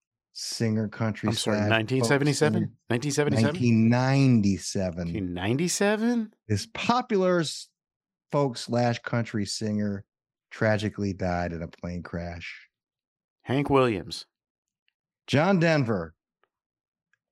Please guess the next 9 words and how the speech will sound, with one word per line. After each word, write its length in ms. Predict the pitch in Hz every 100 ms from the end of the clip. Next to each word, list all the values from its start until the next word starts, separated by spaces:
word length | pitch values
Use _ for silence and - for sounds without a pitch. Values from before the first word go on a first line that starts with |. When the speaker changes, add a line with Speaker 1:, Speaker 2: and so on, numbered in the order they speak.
| _ _ _ _
Speaker 2:
Oh, 760 | - 95 92 90 90 90 90 90
yeah. 500 | 95 95 90 90 87 87 _ _
Are 80 | 107
we 100 | 135
sure 200 | 156 185
he 120 | 180
didn't 200 | 180 180
kill 180 | 117 123
himself? 500 | 151 170 190 196 202